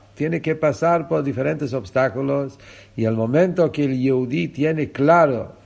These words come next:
está conectado, tiene claro, tiene ese punto, mira para adelante, eso es el ejemplo del primer Abraham, el primer Yehudí, nuestro padre Abraham Avinu. Esto es la parashá de la semana. Hablando de la educación,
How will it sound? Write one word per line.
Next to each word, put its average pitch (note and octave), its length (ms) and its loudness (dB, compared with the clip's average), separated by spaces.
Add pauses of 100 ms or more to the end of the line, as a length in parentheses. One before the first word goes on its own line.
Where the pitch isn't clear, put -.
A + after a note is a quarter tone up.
(360)
está C#3+ 440 2
conectado, C3+ 920 2
tiene C#3+ 320 -2
claro, D3 580 2
tiene D3 280 -2
ese C#3 200 -2
punto, D3+ 500 -2
mira D3+ 300 2
para D3 180 4
adelante, D3 640 0 (340)
eso E3 280 -2
es B2+ 80 -4
el D#3+ 140 0
ejemplo D#3 480 0
del C#3 180 -2
primer C#3+ 400 0
Abraham, D3 440 0
el C3 100 -4
primer C3 360 -2
Yehudí, C3+ 380 -2
nuestro B2 440 -6 (160)
padre C#3+ 440 0 (520)
Abraham B2+ 360 0
Avinu. A2+ 360 -4
Esto D#3+ 240 0
es E3+ 60 0
la D#3+ 140 0
parashá D3 420 0
de D3 80 -2
la C#3 160 0
semana. B2 480 -4 (1500)
Hablando F#3 460 4
de E3+ 100 4
la D#3 140 4
educación, C#3 880 2